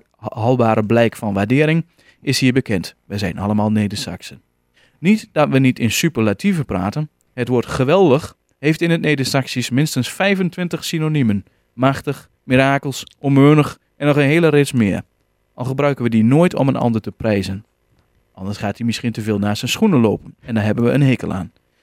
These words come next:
Dus om onszelf ergernis te besparen over jouw toekomstige opschepperij, zorgen we dat je nooit zo ver komt. Van een vriend hoorde ik de volgende anekdote.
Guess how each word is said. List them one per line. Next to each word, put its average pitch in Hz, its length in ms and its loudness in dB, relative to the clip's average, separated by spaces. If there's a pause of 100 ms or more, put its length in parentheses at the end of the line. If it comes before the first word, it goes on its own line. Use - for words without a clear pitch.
Dus 170 160 0
om 185 140 2
onszelf 147 340 4
ergernis 180 460 2
te 135 100 -2
besparen 120 480 0
over 107 260 -2
jouw 143 160 4
toekomstige 123 560 -2
opschepperij, 120 760 0 (320)
zorgen 175 320 2
we 165 80 6
dat 123 160 4
je 113 80 0
nooit 135 300 4
zo 143 80 2
ver 123 220 -4
komt. 95 340 -4 (560)
Van 147 100 -6
een 147 80 -2
vriend 202 260 4
hoorde 160 280 4
ik 151 120 0
de 147 60 -6
volgende 135 400 2
anekdote. 127 640 2